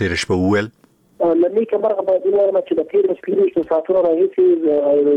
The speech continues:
Speaker 2: د ښار په څنګ د غزني ولایت د مرکز په اړوند کې، اه، هیڅ راز امنیتي پیښه، اه، له نیکه مرغه، اه، نه ده رامنځته شوې. او د اضافي تدبیر په هغه اقتصادي، اه،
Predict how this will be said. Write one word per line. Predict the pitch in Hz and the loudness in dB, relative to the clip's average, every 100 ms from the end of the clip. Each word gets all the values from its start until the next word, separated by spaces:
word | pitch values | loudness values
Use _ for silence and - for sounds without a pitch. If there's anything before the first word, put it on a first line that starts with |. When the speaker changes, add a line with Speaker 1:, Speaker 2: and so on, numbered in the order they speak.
| 139 | 0
Speaker 2:
د | 143 | -4
ښار | - 180 - | -2 -4 -4
په | 160 - | -6 -2
څنګ | 180 175 | -2 0
د | 156 | 0
غزني | 147 147 180 | -2 0 0
ولایت | 170 175 165 | 2 0 -2
د | 147 | -2
مرکز | 143 185 180 - | -2 -2 -6 -4
په | 175 | -2
اړوند | 170 170 165 156 | 0 0 0 -2
کې، | 156 156 _ - 139 | -4 -6 _ -4 0
اه، | 139 - | 0 0
هیڅ | 185 - 160 | -4 -4 -4
راز | 156 147 | -2 0
امنیتي | 147 139 160 | -2 -2 -2
پیښه، | 160 151 151 | -2 0 -2
اه، | 143 139 135 131 127 123 - 139 131 | 0 0 0 0 0 -2 -2 0 0
له | 135 147 | 0 -2
نیکه | 147 151 | -2 -2
مرغه، | 143 151 | -2 -2
اه، | - _ 127 131 | -6 _ -4 0
نه | 160 | 0
ده | 156 127 | 0 -2
رامنځته | 120 - 120 | -2 -4 -4
شوې. | 127 127 - _ - | 0 0 -2 _ -4
او | 151 160 | 0 0
د | 143 139 | 0 0
اضافي | 139 - - | 0 -4 -4
تدبیر | 147 160 156 - | -2 0 -2 -2
په | 139 | -2
هغه | 131 127 _ - 139 | 0 -4 _ -6 -4
اقتصادي، | - 147 147 151 160 | -4 -4 -2 0 0
اه، | 151 - 139 135 135 | 0 0 -2 0 0